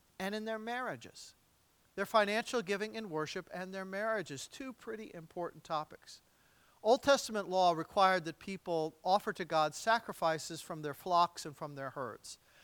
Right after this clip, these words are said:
That was how a person showed their devotion to God. Uh, and the animals were supposed to be of their fru-, first fruits. That's a phrase that means, "Give your very best."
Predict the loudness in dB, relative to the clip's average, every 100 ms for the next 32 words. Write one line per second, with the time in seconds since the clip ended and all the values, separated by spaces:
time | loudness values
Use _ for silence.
0 | _ -2 2 8 8 8 2 -2 -4 -6
1 | 2 2 2 -2 -2 -2 -4 -4 -10 -10
2 | -4 -2 -2 -4 -8 -12 -16 -4 -2 0
3 | 4 4 4 0 0 -2 -4 0 0 0
4 | -4 -2 -2 -4 _ _ _ -4 0 0
5 | -2 -4 -4 -6 -6 -4 -4 -6 -16 -10
6 | -8 -8 -12 -18 -20 _ _ _ -4 -2
7 | 0 4 6 6 0 -2 -4 -4 -8 _
8 | _ -4 -2 0 0 4 4 4 0 -4
9 | -4 -10 -14